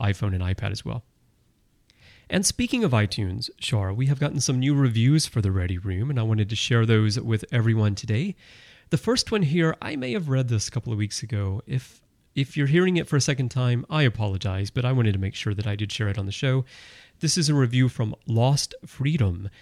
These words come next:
who left us a review in the U S store, five stars, and said, "Like the randomness. I'm a huge Trekkie. I love the random show discussions." That's it.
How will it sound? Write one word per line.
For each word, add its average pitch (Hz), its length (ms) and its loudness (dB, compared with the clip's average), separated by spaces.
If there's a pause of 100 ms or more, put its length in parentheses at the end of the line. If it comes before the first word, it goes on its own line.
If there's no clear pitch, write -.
(280)
who 131 60 2
left 110 240 4
us - 160 0
a 120 40 0
review 104 320 2
in 120 340 0
the 104 260 -4
U 135 280 0
S 104 120 2
store, 120 400 0
five 117 380 0
stars, 110 540 0
and 113 120 0
said, 113 380 0 (160)
"Like 139 400 -2
the 180 80 -2
randomness. 143 760 -2 (680)
I'm 135 200 2
a - 20 4
huge 226 400 0
Trekkie. 160 520 2 (360)
I 120 120 6
love 131 340 6
the 127 80 8
random 117 420 6
show 98 240 0
discussions." - 640 -6 (880)
That's 117 240 2
it. 117 120 -4